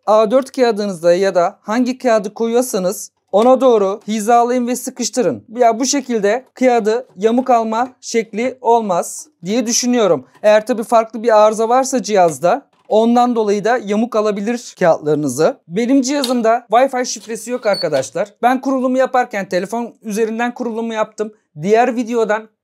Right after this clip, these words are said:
kurulum aşamalarını izleyip bu şekilde kurabilirsiniz. Ben hiçbir sorun yaşamadım. Gördüğünüz gibi burada herhangi bir Wi-Fi şifresi ya da cihazın etrafında Wi-Fi şifresi gibi herhangi bir şey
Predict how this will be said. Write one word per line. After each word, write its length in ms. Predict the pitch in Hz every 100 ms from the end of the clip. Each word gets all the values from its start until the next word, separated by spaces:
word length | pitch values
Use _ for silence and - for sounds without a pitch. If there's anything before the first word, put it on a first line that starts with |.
| _
kurulum 360 | - 220 226 247
aşamalarını 840 | 240 247 226 220 226 226 220 208
izleyip 560 | 190 175 208 226 254 _ 240
bu 60 |
şekilde 480 | 254 262 - 202 226
kurabilirsiniz. 920 | 226 220 220 220 254 220 196 240 - - - -
Ben 140 | 233
hiçbir 320 | 247 - 254
sorun 360 | 240 - 233 220
yaşamadım. 640 | 240 240 254 220 196 214
Gördüğünüz 460 | 202 240 220 247 220
gibi 260 | 208 202 196
burada 220 | 208 196
herhangi 420 | 190 202 208 180
bir 240 | 180 147 _ _ _
Wi-Fi 460 | 170 196 202 190 196 - -
şifresi 680 | - 208 208 202 147 156 - _
ya 160 | 180 185
da 200 | 175 170
cihazın 300 | 190 202 226
etrafında 720 | 220 214 202 185 175 185 - _ _ 196
Wi-Fi 320 | 226 220 196
şifresi 460 | - 202 190 170
gibi 360 | 151 170 254 254 _ _
herhangi 360 | - 226 226 208
bir 60 | 202
şey 320 | 254 254